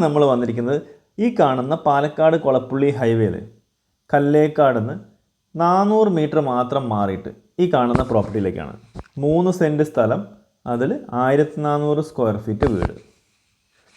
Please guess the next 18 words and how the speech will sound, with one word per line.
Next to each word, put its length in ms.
ഇതാണ് 320
വീട്. 200
കാർ 140
പാർക്കിംഗ് 420
ഉണ്ട്, 160
ഓപ്പൺ 280
വെൽ 240
ഉണ്ട്, 180
മൂന്ന് 360
ബെഡ്റൂം 360
ഉണ്ട്. 140
മൂന്ന് 300
ബെഡ്റൂം 360
അപ്പാർട്ട്മെന്റ്, 540
ആ, 20
അറ്റാച്ച്ഡ് 440
ആണ്, 200
സോറി, 200